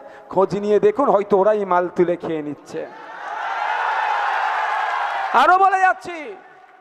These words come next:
আরো বলে যাচ্ছি, আমি যদি একটা শব্দ ভুল বলি, মমতা ব্যানার্জি আমাকে কিন্তু ছাড়বেন, এটা মাথায় রাখবেন, কারণ ওনার ঘুম হারাম নওশাদের জন্যই হয়েছে। বলে যাচ্ছি,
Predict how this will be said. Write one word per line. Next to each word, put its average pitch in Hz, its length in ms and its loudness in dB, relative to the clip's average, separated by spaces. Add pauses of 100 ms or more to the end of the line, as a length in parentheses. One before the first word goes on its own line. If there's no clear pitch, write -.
(280)
আরো 320 360 4
বলে 330 220 2
যাচ্ছি, 311 240 -2
আমি 302 160 -4
যদি 285 80 -6
একটা 302 480 2
শব্দ 302 400 -2
ভুল 285 260 -2
বলি, 330 420 0 (320)
মমতা 277 340 2
ব্যানার্জি 269 480 -2
আমাকে 254 260 2
কিন্তু 233 260 -8
ছাড়বেন, 214 440 -4
এটা 202 160 -4
মাথায় 175 280 -2
রাখবেন, 143 500 -4 (720)
কারণ 262 420 0 (360)
ওনার 208 340 4
ঘুম 196 260 0
হারাম 208 300 4
নওশাদের 180 480 0
জন্যই 165 340 0
হয়েছে। 147 560 -4 (1200)
বলে 214 120 4
যাচ্ছি, 247 260 2